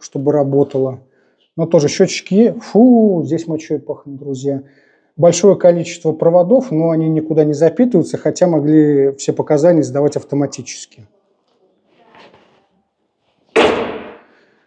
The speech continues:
Двери обычные, с одной классической китайской ручкой и замком.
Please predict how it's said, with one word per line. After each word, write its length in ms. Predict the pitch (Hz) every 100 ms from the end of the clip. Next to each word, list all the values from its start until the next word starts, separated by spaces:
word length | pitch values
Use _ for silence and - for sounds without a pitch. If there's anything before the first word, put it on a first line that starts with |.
| _ _ _ -
Двери 340 | 151 208 175
обычные, 680 | 170 170 240 - - 208 196
с 120 | - 190
одной 360 | 165 175 160
классической 560 | 165 160 143 - - 147
китайской 720 | 143 160 156 - 147 147 -
ручкой 680 | 160 160 160 - 156 135 - -
и 340 | 175 160 147
замком. 1040 | 127 139 131 131 - 233 254 247 - -